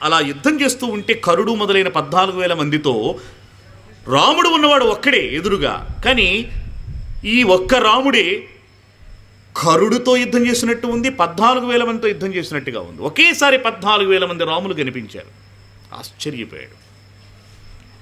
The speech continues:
అది అతిబల విద్య వల్ల కలిగిన ఫలితం. అలాగే మారీచుణ్ణి ఇప్పుడు కొట్టబోతూ ఉన్నాడు,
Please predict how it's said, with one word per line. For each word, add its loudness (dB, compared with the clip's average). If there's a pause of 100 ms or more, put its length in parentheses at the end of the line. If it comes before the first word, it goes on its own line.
(440)
అది -4
అతిబల 0
విద్య -6
వల్ల -2
కలిగిన -12
ఫలితం. -10 (1700)
అలాగే 0 (300)
మారీచుణ్ణి 2 (600)
ఇప్పుడు 0 (220)
కొట్టబోతూ 0
ఉన్నాడు, -2